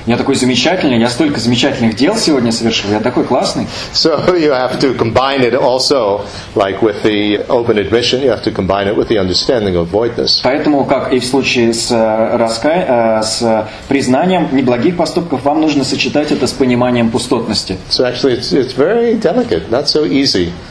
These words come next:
Speaker 2: to rejoice in a non-arrogant way.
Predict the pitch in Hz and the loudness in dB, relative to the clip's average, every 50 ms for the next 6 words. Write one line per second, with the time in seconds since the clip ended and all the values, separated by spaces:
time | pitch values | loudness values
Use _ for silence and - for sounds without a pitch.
0 | - - - - 131 113 101 101 98 85 87 113 110 104 98 95 - - 123 107 | -20 -14 -6 -2 0 0 2 2 0 0 0 0 2 2 0 0 0 0 0 2
1 | 98 95 98 98 95 98 101 - - 101 95 95 92 90 92 92 92 90 - 95 | 2 2 2 2 0 0 0 0 0 0 0 0 0 0 -2 -2 -4 -2 -2 0
2 | 92 85 - | 0 -2 -2